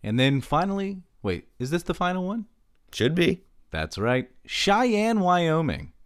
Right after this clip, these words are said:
Speaker 1: Nicknamed the Frontier City and Magic City of the Plains. Cheyenne is the state capital of Wyoming and America's thirty-sixth most highly populated state capital.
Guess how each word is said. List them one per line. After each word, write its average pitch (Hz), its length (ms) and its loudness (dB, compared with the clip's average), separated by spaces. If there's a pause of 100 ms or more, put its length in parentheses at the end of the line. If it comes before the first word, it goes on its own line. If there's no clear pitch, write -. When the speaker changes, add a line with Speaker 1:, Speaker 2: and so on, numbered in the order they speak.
(680)
Speaker 1:
Nicknamed 220 520 2
the 175 60 4
Frontier 190 640 -2
City 78 460 -6 (380)
and 170 200 2
Magic 214 360 0
City 80 420 -6 (280)
of 95 180 -4
the 101 80 0
Plains. 101 560 -2 (340)
Cheyenne 208 440 2
is 196 140 0
the 139 80 -4
state 214 300 2
capital 185 400 0
of 156 80 -6
Wyoming 131 640 0
and 104 100 -4
America's 147 460 0
thirty-sixth 254 680 0
most 120 200 0
highly 151 260 2
populated 123 520 -2
state 98 300 -4
capital. 104 500 -2